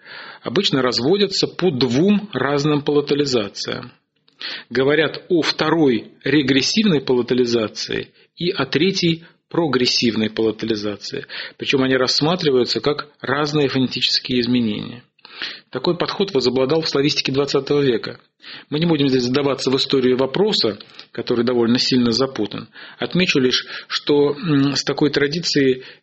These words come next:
э, необходимо считаться, поэтому в дальнейшем мы будем пользоваться терминами "вторая" и третья палатализация. Хотя аргументов в пользу того, чтобы рассматривать их в рамках одного прославянского изменения, вполне достаточно. Совпадение рефлексов второй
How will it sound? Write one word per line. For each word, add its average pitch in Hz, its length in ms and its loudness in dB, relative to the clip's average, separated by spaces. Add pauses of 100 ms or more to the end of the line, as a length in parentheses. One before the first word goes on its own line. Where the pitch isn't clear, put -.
э, 131 240 2
необходимо 139 440 2
считаться, - 480 -2
поэтому 123 280 0
в 120 40 -4
дальнейшем 139 500 2
мы 127 80 4
будем 139 280 0 (240)
пользоваться 117 600 0
терминами 123 760 2 (160)
"вторая" 139 420 0
и 123 160 4
третья 131 400 0
палатализация. 127 1040 0 (600)
Хотя 135 240 0
аргументов 147 500 0
в - 40 -20
пользу 143 280 2
того, 143 480 2 (180)
чтобы 135 300 -2
рассматривать 135 600 2
их 123 80 2
в 117 80 2
рамках 135 360 0
одного 135 360 2
прославянского 127 680 2
изменения, 135 420 2
вполне 135 340 0
достаточно. 123 800 -6 (340)
Совпадение 151 600 2
рефлексов 151 440 0
второй 151 640 2